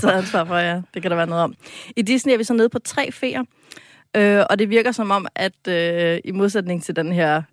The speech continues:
Speaker 2: øh, gamle plejehjemsfe i Perraults version, så i Disney er hovedårsagen til, at man ikke har inviteret Malavia nok, at hun er utrolig ond.
Speaker 1: Mm.
Speaker 2: Øh, det virker <laughs> ikke, som om hun er en, man har glemt noget som helst om.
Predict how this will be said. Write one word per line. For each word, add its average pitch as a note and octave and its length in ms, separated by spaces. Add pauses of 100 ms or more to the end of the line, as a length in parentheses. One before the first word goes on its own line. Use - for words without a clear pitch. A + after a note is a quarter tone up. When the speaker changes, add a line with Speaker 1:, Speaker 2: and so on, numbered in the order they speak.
Speaker 2:
øh, D#3 380
gamle F3 380
plejehjemsfe F3+ 760 (240)
i F#3 80
Perraults F#3+ 420
version, F#3+ 380 (320)
så - 140
i G3 60
Disney G#3 340
er F#3 80
hovedårsagen F3 760
til, - 140
at F3 140
man F3 100
ikke F#3+ 100
har G3 60
inviteret F3 280
Malavia F3+ 520 (320)
nok, F3+ 320 (340)
at E3+ 200
hun F#3 180
er E3 60
utrolig F3+ 580 (140)
ond. F#3 140 (380)
Speaker 1:
Mm. A2 180 (180)
Speaker 2:
Øh, F#3 240
det F#3+ 140
virker G3+ 280
<laughs> - 40
ikke, B3 140
som G#3 240
om G#3 100
hun G#3 180
er G3+ 40
en, F#3+ 120
man G3 120
har G#3+ 140
glemt F#3+ 420 (160)
noget F#3 260
som G3 100
helst - 280
om. F3 200